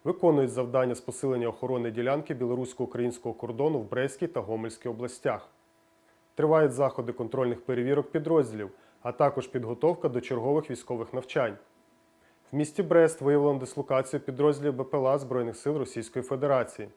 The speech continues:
які залучаються до розвідки прикордонних районів України.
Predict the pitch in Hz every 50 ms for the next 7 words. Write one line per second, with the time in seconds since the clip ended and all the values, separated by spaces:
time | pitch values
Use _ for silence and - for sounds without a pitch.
0 | _ _ _ _ _ _ _ _ - 120 - 147 135 113 127 117 120 120 - -
1 | 135 143 160 156 - 139 123 110 117 117 123 135 131 147 143 - - 151 - 120
2 | 113 - - 110 107 123 127 135 139 139 - 117 117 110 113 113 113 117 117 113
3 | - 123 131 131 135 131 117 104 98